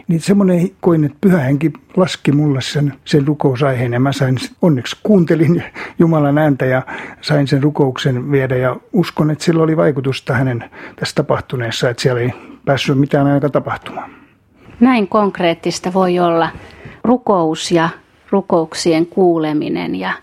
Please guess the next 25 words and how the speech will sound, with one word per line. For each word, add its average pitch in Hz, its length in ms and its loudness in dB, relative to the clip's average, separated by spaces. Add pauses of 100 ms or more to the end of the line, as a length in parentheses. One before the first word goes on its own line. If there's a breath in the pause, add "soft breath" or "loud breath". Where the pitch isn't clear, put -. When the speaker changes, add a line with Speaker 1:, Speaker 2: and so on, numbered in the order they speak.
(400 loud breath)
Speaker 2:
että 190 180 -2
meidät 160 340 0
voidaan 165 420 0 (300)
vaikka 196 260 -2
herättää 220 440 0
keskellä 208 500 0
yötäkin 175 440 0
joskus 160 340 -4
rukoilemaan 160 640 0
jonkun 170 360 0
puolesta. 175 520 0
Näin 233 260 2
Jumala 202 320 0
toimii. 165 640 0 (120)
Rukous 185 420 0
on 180 100 4
ihmeellinen 160 580 0
asia. 156 360 -4 (420)
Vielä 349 180 4
haluan 254 320 2
lopuksi 262 400 -2
kysyä 208 340 2 (100)
teiltä, 170 400 0
että, 165 260 -2 (140)
ää, 175 240 2